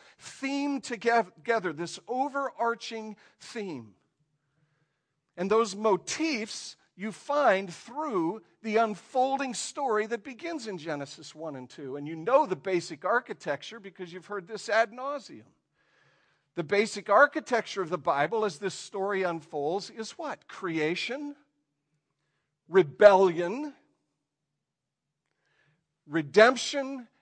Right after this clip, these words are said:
and restoration. Creation, rebellion, redemption, and restoration or consummation. And I challenge you to read through your Bible and you'll see these five motifs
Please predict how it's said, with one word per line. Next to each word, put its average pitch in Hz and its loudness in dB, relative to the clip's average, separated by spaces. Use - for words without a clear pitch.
and 175 0
restoration. 185 0
Creation, 285 8
rebellion, 226 8
redemption, 254 2
and 160 -4
restoration 190 -2
or 147 -8
consummation. 160 -16
And 170 -8
I 190 -4
challenge 330 -8
you 156 -8
to 147 -10
read 196 -16
through 277 -16
your 254 -10
Bible 269 0
and 190 -8
you'll 233 -12
see - -10
these 247 -10
five 277 -2
motifs 302 -8